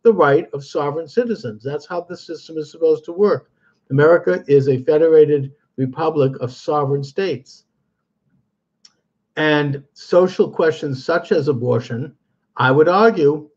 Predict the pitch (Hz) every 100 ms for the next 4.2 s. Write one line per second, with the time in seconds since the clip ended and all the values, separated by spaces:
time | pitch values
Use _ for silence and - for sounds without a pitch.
0 | _ _ _ - 143 180 190 190 147 139
1 | 135 143 139 139 127 131 123 120 123 123
2 | 120 107 107 - 120 120 117 139 131 131
3 | 123 117 127 117 110 110 - - 107 104
4 | -